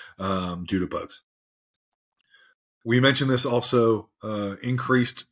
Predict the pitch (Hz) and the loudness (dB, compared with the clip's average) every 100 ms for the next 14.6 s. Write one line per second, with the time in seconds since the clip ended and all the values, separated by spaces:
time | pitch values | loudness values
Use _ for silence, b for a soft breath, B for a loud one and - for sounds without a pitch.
0 | - 127 117 117 120 117 113 107 101 98 | -2 0 0 0 0 2 2 0 -4 -4
1 | 104 123 135 127 156 160 - _ _ _ | -2 -2 -6 -8 -8 -8 -12 _ _ _
2 | _ _ 117 - 127 120 120 113 107 101 | _ _ -6 2 2 4 4 2 0 -2
3 | 107 104 - _ _ _ _ _ - - | -4 -4 -10 _ _ _ _ _ -14 -14
4 | - _ _ - 131 123 113 107 117 113 | -18 _ _ 0 2 2 -2 -2 0 0
5 | 113 117 98 113 104 101 156 143 139 - | 0 -2 -2 -4 -6 -4 -2 0 -2 -2
6 | 135 131 127 - _ _ _ _ - 98 | 0 0 -2 -12 _ _ _ _ -12 -10
7 | 92 92 92 - 120 110 117 107 107 104 | -10 -10 -4 2 2 2 0 0 -2 -4
8 | 98 101 101 98 95 92 101 92 87 87 | -8 -6 -4 -4 -6 -8 -6 -6 -8 -12
9 | 82 82 _ _ _ _ _ _ _ _ | -16 -20 _ _ _ _ _ _ _ _
10 | _ _ _ - 101 98 107 110 98 110 | _ _ _ -8 -4 -2 0 0 -2 -4
11 | 127 120 117 104 107 101 104 98 101 90 | -2 0 0 0 0 0 -2 -4 -6 -10
12 | - _ - - 117 - 110 101 98 92 | -12 _ -10 -4 -2 -2 -2 -2 -2 -6
13 | 92 95 92 95 92 - B B B B | -6 -6 -6 -6 -6 -12 B B B B
14 | 98 95 95 92 87 87 | -6 -4 -4 -6 -10 -14